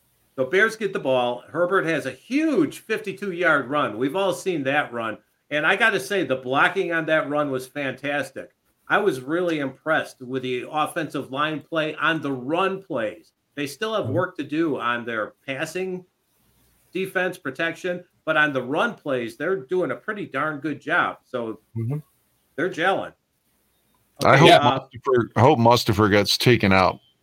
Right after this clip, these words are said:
Speaker 3: Sunday. I hope Patrick's back at center.
Speaker 1: Let's hope.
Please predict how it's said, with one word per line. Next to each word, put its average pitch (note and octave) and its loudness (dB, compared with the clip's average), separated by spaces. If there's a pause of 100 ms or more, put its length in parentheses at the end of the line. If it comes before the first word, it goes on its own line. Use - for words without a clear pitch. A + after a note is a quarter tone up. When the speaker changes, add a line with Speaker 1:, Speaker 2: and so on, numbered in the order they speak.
Speaker 3:
Sunday. F2 2
I F#2+ 6
hope G#2+ 4
Patrick's F#2 2
back E2 2
at - -6
center. E2+ -4 (460)
Speaker 1:
Let's C3+ -2
hope. D3+ 0